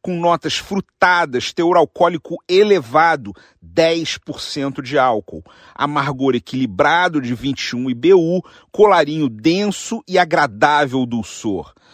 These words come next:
mas com final seco que convida pra mais um gole.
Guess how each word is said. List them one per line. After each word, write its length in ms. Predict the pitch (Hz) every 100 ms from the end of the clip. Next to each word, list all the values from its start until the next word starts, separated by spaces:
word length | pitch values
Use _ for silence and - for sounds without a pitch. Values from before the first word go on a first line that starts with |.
| -
mas 180 | - 190
com 140 | - -
final 340 | - 190 202
seco 640 | - - 220 226 - 233 - _
que 100 | -
convida 640 | 233 254 220 139 165 147 175
pra 220 | - 202
mais 280 | 143 113 117
um 120 | 151
gole. 440 | 156 160 117 85